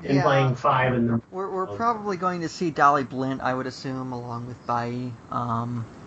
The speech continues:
Speaker 2: that would be my guess, which means he's, you know, Mourinho hasn't quite taken to Daley Blind, I'll say that much.
Speaker 1: Yeah,
Speaker 2: Um,
Speaker 1: Mourinho's not a big fan of the Dutch players in general.
Speaker 2: Yeah, but
Speaker 1: I don't.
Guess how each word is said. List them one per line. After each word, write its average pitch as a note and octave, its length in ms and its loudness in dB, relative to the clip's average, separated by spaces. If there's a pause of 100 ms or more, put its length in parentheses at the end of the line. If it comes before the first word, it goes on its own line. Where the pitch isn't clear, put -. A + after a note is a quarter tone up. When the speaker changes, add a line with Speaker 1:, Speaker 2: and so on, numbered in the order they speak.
(880)
Speaker 2:
that C3 160 4
would B2 160 0
be B2 120 0
my A#2+ 260 0
guess, A#2+ 440 -2
which A#2+ 160 -4
means A#2 220 -4
he's, A#2 280 -8 (120)
you C3+ 320 -4
know, A#2 220 -6 (1120)
Mourinho B3 360 2
hasn't A3 260 2
quite F3+ 220 2
taken D#3+ 360 -2
to - 100 -12
Daley B2 260 6
Blind, B2 340 -4
I'll A#2+ 140 0
say D3+ 220 2
that B2+ 260 4
much. A#2 240 -8 (300)
Speaker 1:
Yeah, F3+ 600 2
Speaker 2:
Um, C#3+ 140 -2
Speaker 1:
Mourinho's G3+ 720 2
not E3+ 200 0
a D3 40 -4
big C#3+ 260 2
fan C#3 360 2
of B2 80 -2
the A#2 60 0
Dutch A#2+ 420 -2
players A2+ 480 4
in G#2 180 -2
general. G#2 680 4
Speaker 2:
Yeah, - 640 -4 (320)
but C#3+ 360 0
Speaker 1:
I C3+ 60 4
don't. C3 280 2